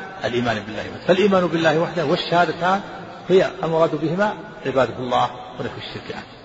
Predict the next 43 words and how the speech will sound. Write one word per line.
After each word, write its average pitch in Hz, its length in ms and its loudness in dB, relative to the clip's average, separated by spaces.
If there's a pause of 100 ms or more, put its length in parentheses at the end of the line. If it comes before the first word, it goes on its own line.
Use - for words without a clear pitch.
(260)
عبادة 113 300 -2
الله 135 240 4
بإخلاص 135 380 0
العبادة 120 380 -2
له 107 140 0 (380)
ونفي 127 160 0
الشرك - 360 -4
عنه. 190 100 -4 (720)
الحديث، 131 300 -2
لأن 135 120 2
الحديث 156 300 0
يفسر 156 300 -4
بعضها 113 340 -2
بعضا، 98 160 -10 (680)
وفيه 175 220 4
دليل 190 220 8
على 160 260 8
أن 160 100 0
هذه 151 240 4
الأمور 175 340 2 (260)
من، 139 220 -2
من 151 100 4
عمل 165 300 4
بها 196 180 4
دخل 147 220 -4
الجنة، - 340 -8 (760)
وهي 107 120 -6
عبادة 123 420 0
الله 123 180 -2
وحده 117 200 -2
لا 117 220 -2
شريك 117 220 -8
له، 147 160 -2
وإقام 123 360 -2
الصلاة 143 420 0
وإيتاء 120 320 -4
الزكاة 123 320 -4
وصوم 131 280 -4
رمضان 123 300 0
وحج 135 240 -6
بيت 123 220 -8
الله 113 140 -8
الحرام، 160 260 -2